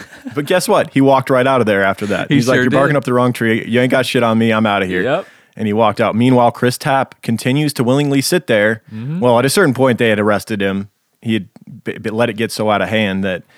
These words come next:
Speaker 2: now he had to sit there and deal with their shit.
Speaker 1: Right.
Speaker 2: 'Cause he has these, uh, in,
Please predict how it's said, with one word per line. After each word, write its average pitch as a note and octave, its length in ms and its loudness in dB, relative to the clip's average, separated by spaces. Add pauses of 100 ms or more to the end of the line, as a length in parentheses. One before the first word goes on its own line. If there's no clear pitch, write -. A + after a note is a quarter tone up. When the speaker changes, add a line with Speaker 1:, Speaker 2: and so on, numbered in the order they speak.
(220)
Speaker 2:
now A#2 180 0
he G2+ 180 -2
had A2+ 200 -2
to G#2 80 -4
sit G2+ 220 -8
there F2+ 340 -4 (220)
and F#2+ 240 -6
deal F#2+ 160 -4
with F#2 120 -6
their F#2+ 140 -6
shit. F#2 320 -8
Speaker 1:
Right. F#2 260 -6 (960)
Speaker 2:
'Cause F#2+ 120 -14
he G#2 100 -6
has G2+ 220 -2
these, F#2 320 -12
uh, F2+ 300 -8 (600)
in, G2+ 240 -14